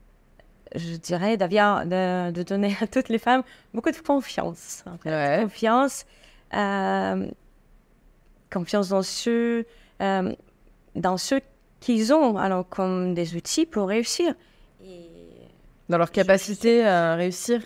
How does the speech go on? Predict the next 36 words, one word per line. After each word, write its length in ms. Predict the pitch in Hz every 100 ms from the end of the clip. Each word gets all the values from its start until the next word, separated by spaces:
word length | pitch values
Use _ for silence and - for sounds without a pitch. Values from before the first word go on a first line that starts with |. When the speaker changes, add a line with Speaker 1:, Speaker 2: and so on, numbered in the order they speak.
| 277
Speaker 1:
Oui, 220 | 330 349
je 60 | 285
suis 120 | 240
sûre 220 | - 269
que 180 | - 226
chacun 800 | 202 - 226 - 254 247 226 214
a 40 | 190 175 -
beaucoup 260 | 190 220
de 40 | -
choses 380 | - 202 196
à 80 | 240
dire. 260 | 254 320 285 - - - _ _ _
Je 180 | 175 214
pense, 640 | 202 285 285 269 - -
et 120 | 208
je 100 | 180
pense, 320 | 196 294 294 208
et 80 |
je 40 | 196
suis 100 | 196
sûre, 260 | - 269 208
femme 380 | - 233 240
ou 80 | 190 -
homme, 320 | 233 311 220 - _ _ _ -
euh, 300 | 185 175 175 175 - _ - _ _ _ 185
en 80 |
France, 400 | 170 - 262 -
là, 100 | 214
maintenant, 320 | 208 175 185 233
je 100 | -
pense 240 | 202 208
qu'il 180 | - 175
y 80 | 185
a 60 |
quand 140 | 190 190
même, 220 | 214